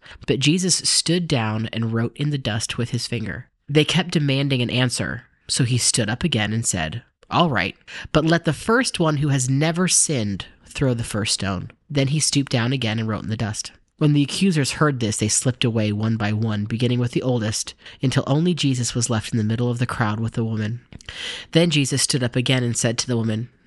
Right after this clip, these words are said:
"Where are your accusers? Didn't even one of them condemn you?" "No, Lord," she said. And Jesus said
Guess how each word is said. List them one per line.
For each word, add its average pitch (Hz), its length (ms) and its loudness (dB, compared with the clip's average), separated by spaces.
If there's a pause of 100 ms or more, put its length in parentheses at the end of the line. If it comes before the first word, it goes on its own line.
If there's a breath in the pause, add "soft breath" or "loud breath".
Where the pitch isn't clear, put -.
"Where 151 240 4
are 185 80 2
your 175 220 2
accusers? - 600 -2 (260)
Didn't 175 260 2
even 151 240 4
one 123 160 2
of 151 80 0
them 175 160 2
condemn 139 380 2
you?" 214 100 -2 (240)
"No, 143 240 4
Lord," 117 300 -2
she 123 120 0
said. 113 380 -2 (260 loud breath)
And 143 140 2
Jesus 127 300 0
said 110 360 -2